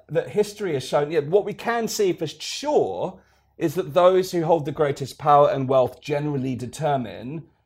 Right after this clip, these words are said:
the future of humanity. They o-, those who own the means of production are the ones who have the greatest exertion of control and power. What's happened in the recent, uh, history, modern history, is that it's gone from the days of, you know, empires and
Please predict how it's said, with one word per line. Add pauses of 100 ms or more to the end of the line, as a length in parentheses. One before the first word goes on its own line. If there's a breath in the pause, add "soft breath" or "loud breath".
(100)
the
future
of
humanity.
They
o-,
those
who
own
the
means
of
production (280 soft breath)
are
the
ones
who
have
the
greatest
exertion
of
control
and
power. (380 soft breath)
What's
happened
in
the
recent,
uh,
history,
modern
history,
is
that
it's
gone
from
the
days
of, (480 soft breath)
you
know,
empires
and